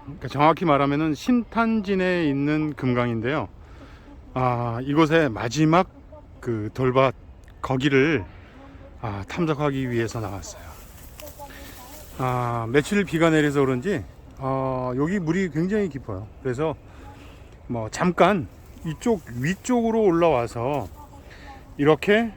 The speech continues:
숲속을 통해서 돌밭으로 가고 있는데요. 자, 한번 보십시오. 사람의 키높이보다 더 높은 이 갈대 숲이 이렇게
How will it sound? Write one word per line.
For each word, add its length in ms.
숲속을 840
통해서 680
돌밭으로 540
가고 240
있는데요. 480
자, 140
한번 220
보십시오. 420
사람의 360
키높이보다 560
더 120
높은 540
이 360
갈대 500
숲이 500
이렇게 580